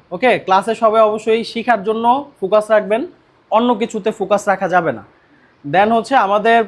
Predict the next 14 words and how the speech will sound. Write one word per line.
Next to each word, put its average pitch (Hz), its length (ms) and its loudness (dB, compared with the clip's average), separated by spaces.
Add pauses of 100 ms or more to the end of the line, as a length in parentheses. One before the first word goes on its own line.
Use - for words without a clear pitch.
(100)
আহ, - 160 4
সব 196 260 -4
কিছু 226 220 -8
পরিষ্কার 226 440 0
পরিচ্ছন্ন 220 460 -2
রাখতে 196 280 0
হবে 202 320 0 (440)
এবং 180 220 -8
সবাই, 196 440 2 (560)
আহ, 156 180 2
অনেস্ট 202 320 0
থাকার 220 280 2
ট্রাই 196 200 0
করব, 214 420 2